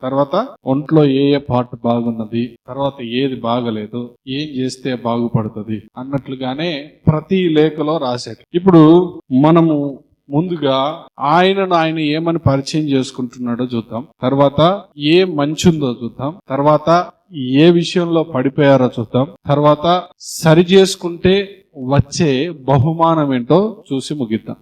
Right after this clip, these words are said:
ప్రతి పత్రికలో, అంటే ఏడు సంఘాలకు రాసిన లేఖల్లో, ఆ ఏడు సంఘాల లేఖల్లో ఇదే ముచ్చట చెప్పాడు. ఫస్ట్ ఆయన ఏంటో చెప్పాడు, తర్వాత వారు ఏ విషయంలో మంచుకున్నారో చెప్పాడు, మూడు ఏ విషయంలో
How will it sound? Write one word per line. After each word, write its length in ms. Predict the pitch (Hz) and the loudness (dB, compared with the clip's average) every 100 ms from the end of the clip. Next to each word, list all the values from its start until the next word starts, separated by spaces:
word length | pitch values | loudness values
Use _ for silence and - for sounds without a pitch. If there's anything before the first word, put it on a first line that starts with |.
| _ | _
ప్రతి 520 | - 147 - 151 147 143 | -6 -4 0 2 2 0
పత్రికలో, 500 | 139 160 147 143 147 | 0 -4 -6 -4 -4
అంటే 340 | - _ 135 | -6 _ -2
ఏడు 680 | 131 147 151 147 135 127 - _ | 0 2 2 0 -2 -6 -16 _
సంఘాలకు 600 | - 135 147 151 147 135 | -8 -6 0 0 0 -4
రాసిన 380 | 131 131 131 123 | -4 -4 -8 -6
లేఖల్లో, 600 | 117 131 135 127 143 - - _ _ _ | -4 -4 -4 -2 -2 -4 -14 _ _ _
ఆ 100 | 120 | -8
ఏడు 480 | 123 131 143 156 156 | -4 0 2 2 0
సంఘాల 500 | 143 127 131 135 127 | -4 -12 -10 -6 -4
లేఖల్లో 440 | 127 123 123 127 151 | -4 -6 -6 -8 -6
ఇదే 320 | 143 147 160 | -2 0 -2
ముచ్చట 300 | 143 127 135 | -4 -10 -8
చెప్పాడు. 340 | 131 113 98 - _ _ _ - | -6 -6 -10 -14 _ _ _ -12
ఫస్ట్ 240 | 117 - 190 226 - | -12 -8 -10 -10 -8
ఆయన 240 | 123 127 | -4 -2
ఏంటో 280 | 131 143 143 | -2 -2 -2
చెప్పాడు, 560 | 135 120 123 117 120 185 _ _ _ | 0 -2 -2 -4 -4 -10 _ _ _
తర్వాత 520 | 120 120 120 - 147 175 - | -8 -6 -6 -6 -8 -8 -10
వారు 280 | 123 131 131 | -4 -4 -2
ఏ 160 | 127 | -2
విషయంలో 460 | 147 156 - 151 147 | 0 0 0 0 0
మంచుకున్నారో 680 | 135 131 139 139 131 123 120 | -2 -4 -6 -8 -4 -4 -4
చెప్పాడు, 520 | 113 - 113 117 131 _ 117 | -8 -8 -8 -8 -10 _ -8
మూడు 480 | 127 139 170 - _ | -4 -2 -2 -6 _
ఏ 120 | 127 | -4
విషయంలో 720 | 147 151 143 156 147 170 220 | -2 -4 -4 -6 -2 -2 -2